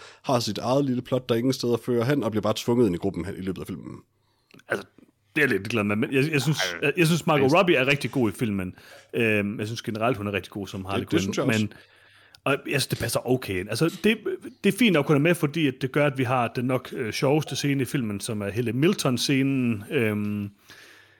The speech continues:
Speaker 2: det, øh, det fungerer rigtig godt. Og King Shark-scenerne er også meget gode, men altså, Milton er ret god i den her film.
Speaker 1: Milton er meget sjov. Øh, altså,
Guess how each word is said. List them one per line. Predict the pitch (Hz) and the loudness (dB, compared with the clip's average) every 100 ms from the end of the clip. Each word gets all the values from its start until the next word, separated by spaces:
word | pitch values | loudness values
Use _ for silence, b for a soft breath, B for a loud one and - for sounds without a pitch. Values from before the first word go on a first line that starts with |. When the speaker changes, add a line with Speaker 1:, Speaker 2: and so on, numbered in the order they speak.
| b - | b 0
Speaker 2:
det, | 131 139 | 2 2
øh, | 113 107 101 92 90 92 | 2 -2 -4 -4 -6 -4
det | 147 | -6
fungerer | 127 98 85 | -4 -8 -10
rigtig | 82 104 | -10 -8
godt. | 175 - b b b b b _ _ | -8 -8 b b b b b _ _
Og | - | -12
King | - 110 | -4 -4
Shark-scenerne | 101 87 - 80 - | -4 -8 -10 -14 -14
er | - | -18
også | - - | -16 -16
meget | 82 - | -16 -18
gode, | - - | -20 -18
men | 147 | -16
altså, | 113 113 95 - | -12 -10 -12 -10
Milton | 220 180 190 143 143 | 2 4 4 2 2
er | 131 | 0
ret | 101 - | 0 -2
god | 107 | -6
i | 90 | -6
den | |
her | 95 | -10
film. | - 87 _ _ _ _ _ _ - | -14 -18 _ _ _ _ _ _ -14
Speaker 1:
Milton | 95 104 233 | -8 -6 -2
er | 165 | 0
meget | 113 | 0
sjov. | 127 113 101 | 0 -2 -2
Øh, | 98 90 | -4 -2
altså, | 104 98 | -2 -2